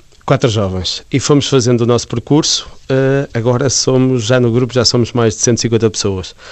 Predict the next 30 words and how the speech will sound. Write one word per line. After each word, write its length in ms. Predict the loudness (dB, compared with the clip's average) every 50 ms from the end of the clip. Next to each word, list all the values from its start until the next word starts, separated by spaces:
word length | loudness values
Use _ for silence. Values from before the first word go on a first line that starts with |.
| -20 -20 -20 -20 -20 -12 -4 0
Eh, 280 | 2 2 4 4 2 2
já 140 | 2 2
estamos 420 | 0 0 0 0 2 2 2 2 2
em 80 | 0
vários 280 | 0 2 0 0 -2 -2
países. 640 | -2 0 0 2 2 2 0 0 -2 -4 -4 -8 -14 -20 -20 -20 -20 -20 -20 -20 -12 -6 -2
Ehm, 640 | 0 2 2 2 2 4 4 4 4 4 2 2 0 -2 -2 0
temos 260 | 2 2 2 2 2
uma 100 | 0 0
presença, 640 | 0 -2 -4 -2 0 2 2 2 2 0 -2 -2 0 0 2 2 2 2
hum, 340 | 0 0 -2 -2 -2 -4 -4 -6 -10 -16 -20 -20 _ _ -4
eh, 220 | -2 0 0 2 2
a 20 |
nível 280 | 2 2 2 2 2 2
internacional 720 | 2 0 0 0 0 0 0 0 2 2 2 2 2 2
mais 320 | 2 2 2 2 0 0 0
em 160 | -2 -2 -2
Espanha. 600 | -4 -6 -4 0 2 2 4 4 4 2 2 0 -4 -10 -20 -20 -20 -20 -20 -20 -20 -8 -2
E 280 | 0 2 2 2 0 0
continuamos 640 | 2 2 2 4 4 4 4 4 4 2 2 2 -2
a 40 |
dedicar, 600 | -2 -2 -2 -2 -2 -2 -2 -2 0 0 0 0
eh, 160 | 0 0 0 0
a 120 | 0 0
áreas 340 | 0 2 2 2 0 0 0
das 260 | 0 0 0 0 0
telecomunicações 760 | -2 -2 -2 -2 0 0 0 0 0 0 -2 0 0 0 0
sem 140 | 2 0 0
fios, 480 | 0 0 -2 0 0 0 -2 -6 -12 -10 -6
ehm, 800 | -4 -2 -2 0 0 0 -2 -2 -2 -2 -2 0 -2 -2 -2